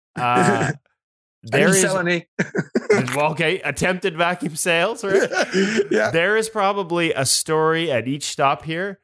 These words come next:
Speaker 1: Like, honestly, you should have your own podcast just to tell stories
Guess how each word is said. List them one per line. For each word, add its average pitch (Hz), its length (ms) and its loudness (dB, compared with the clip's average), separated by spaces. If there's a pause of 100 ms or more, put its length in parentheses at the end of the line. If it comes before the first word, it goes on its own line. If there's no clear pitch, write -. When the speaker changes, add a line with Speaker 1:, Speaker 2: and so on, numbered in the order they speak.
Speaker 1:
Like, 135 160 -2
honestly, 185 340 0
you 165 160 -2
should 185 240 -2
have 156 240 -2
your 139 220 -2
own 139 320 -2
podcast 92 640 -8
just 123 300 -6
to - 60 -20
tell 123 280 -6
stories 110 720 -6